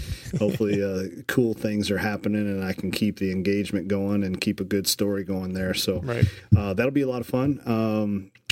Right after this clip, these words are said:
Speaker 1: when I get done with that, I'm going back to Whitetail Heaven Outfitters, uh, for their second cur-, turkey competition. This time, the, uh, first place prize is fifty thousand dollars.
Speaker 2: Jeez.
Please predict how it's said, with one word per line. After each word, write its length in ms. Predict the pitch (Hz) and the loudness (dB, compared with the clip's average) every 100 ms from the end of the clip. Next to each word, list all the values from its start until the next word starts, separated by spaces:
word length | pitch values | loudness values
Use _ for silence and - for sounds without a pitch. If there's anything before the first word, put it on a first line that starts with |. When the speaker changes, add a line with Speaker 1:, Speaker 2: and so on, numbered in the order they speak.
| - | 0
Speaker 1:
when 140 | 110 | 2
I 40 | 110 | 4
get 160 | 120 | 2
done 200 | 120 113 | 0 0
with 140 | 107 95 | 0 2
that, 320 | 117 117 - | 0 0 0
I'm 140 | 104 | 0
going 280 | 101 107 104 | 2 2 2
back 260 | 101 104 - | 0 -2 -4
to 140 | 110 | -2
Whitetail 420 | 98 101 92 113 95 | 0 0 0 0 0
Heaven 280 | 104 101 | -2 0
Outfitters, 680 | 101 95 - 101 101 101 - - _ _ _ - | -2 -2 -2 0 0 -2 -4 -6 _ _ _ -6
uh, 140 | 92 | -4
for 180 | 92 101 | -2 -2
their 180 | 98 92 | -2 0
second 640 | - - 123 120 127 - | 0 2 0 0 -2 -2
cur-, 200 | 123 120 - | -2 -2 0
turkey 320 | 127 117 120 | 0 0 0
competition. 680 | - 113 107 - 120 135 104 | 0 -2 0 0 0 0 2
This 180 | 110 117 | 2 0
time, 380 | 120 131 147 143 - | -2 0 0 -4 -4
the, 360 | 110 107 101 | 0 2 2
uh, 60 | 95 | 0
first 360 | - 107 104 - | 0 0 0 -2
place 220 | 110 - | -2 -2
prize 480 | - 104 98 101 92 | -2 -2 -2 -4 -4
is 180 | 85 - _ | -6 -8 _
fifty 380 | - 147 - 101 | 0 0 0 -4
thousand 460 | 95 87 82 80 82 | -2 -4 -4 -4 -4
dollars. 300 | 80 67 - | -10 -8 -8
Speaker 2:
Jeez. 440 | 123 110 90 - | -6 -6 -4 -4